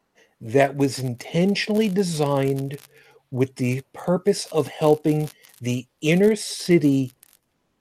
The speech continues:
minority kids, especially for pre-K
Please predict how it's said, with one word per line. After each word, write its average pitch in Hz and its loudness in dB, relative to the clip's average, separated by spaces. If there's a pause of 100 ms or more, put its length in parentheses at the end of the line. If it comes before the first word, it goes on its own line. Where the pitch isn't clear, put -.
minority 139 4
kids, 160 0
especially 113 -2 (480)
for 117 2
pre-K 151 2